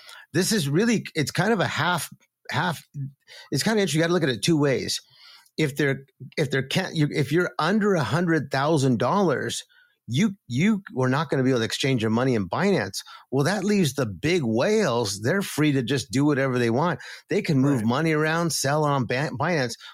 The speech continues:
Speaker 1: while the, they literally crushed the entire retail sector by taking out the one hundred thousand or less, uh, position there for these people to exchange their money out.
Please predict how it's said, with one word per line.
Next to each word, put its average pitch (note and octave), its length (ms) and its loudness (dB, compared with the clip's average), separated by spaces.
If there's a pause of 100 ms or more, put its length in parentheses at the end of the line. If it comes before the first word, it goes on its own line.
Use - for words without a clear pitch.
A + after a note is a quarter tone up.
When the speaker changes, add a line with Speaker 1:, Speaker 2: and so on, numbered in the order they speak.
(100)
Speaker 1:
while C#3 180 0
the, A#2 340 0
they C#3+ 220 0
literally D#3 640 0
crushed - 680 -2 (320)
the C#3 180 0
entire D#3 600 0
retail C3+ 600 0
sector G#2+ 580 -4 (320)
by A#2 140 -2
taking C#3 500 -2
out A#2 220 -2 (280)
the B2 80 0
one B2 360 0
hundred C3 420 0
thousand A#2 500 0
or A2 220 0
less, B2 540 0 (480)
uh, A#2 160 0
position A#2+ 640 0
there G#2 240 2
for A2+ 140 -2
these A2+ 220 2
people A2 320 -2
to A2 120 -2
exchange G#2+ 420 -2
their G2+ 100 0
money G#2 360 2
out. G2+ 200 0